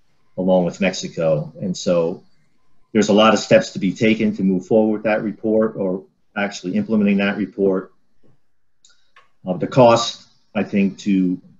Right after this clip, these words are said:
deliver that water on a per acre foot basis is somewhere around two thousand dollars to almost twenty-three hundred dollars, uh,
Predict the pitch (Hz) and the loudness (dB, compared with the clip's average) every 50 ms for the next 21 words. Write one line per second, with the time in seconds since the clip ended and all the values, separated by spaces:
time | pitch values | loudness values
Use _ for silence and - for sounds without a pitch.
0 | _ - - 101 98 104 107 107 101 101 104 104 107 107 98 101 101 101 101 101 | _ -16 -8 -4 -2 0 2 2 2 2 2 2 2 0 2 2 4 4 4 4
1 | 98 101 101 - 107 95 92 - - - 104 101 101 101 95 - - 95 - - | 4 2 0 -2 -6 -6 -6 -6 -4 -2 0 0 0 -2 -6 -6 -6 -8 -8 -8
2 | - 104 98 101 - - 92 85 - - 90 80 76 - - 104 95 95 95 92 | -4 -2 -2 -2 -2 -4 -8 -10 -8 -10 -10 -10 -10 -6 -4 -2 -2 0 0 0
3 | 92 92 92 - _ _ _ _ _ _ _ _ _ _ _ _ _ _ _ - | 0 -2 -2 -6 _ _ _ _ _ _ _ _ _ _ _ _ _ _ _ -6
4 | - 98 92 90 92 - - 127 110 113 104 101 98 90 98 95 92 95 95 95 | -2 0 0 0 -2 0 0 0 2 2 2 2 2 2 0 0 0 2 2 2
5 | 98 101 98 95 92 - - - 92 90 87 90 - - - 95 90 90 - - | 2 2 2 0 -2 -6 -10 -6 -4 -2 -2 -2 -4 -6 -6 -4 -4 -4 -6 -4
6 | - 107 98 92 90 101 92 92 101 92 92 92 90 90 90 87 87 90 87 - | -2 -2 0 0 0 -2 -2 -2 0 0 0 0 0 0 0 0 0 -2 -6 -8
7 | - - - _ _ _ _ _ - 85 - - - | -10 -12 -16 _ _ _ _ _ -20 -20 -20 -20 -20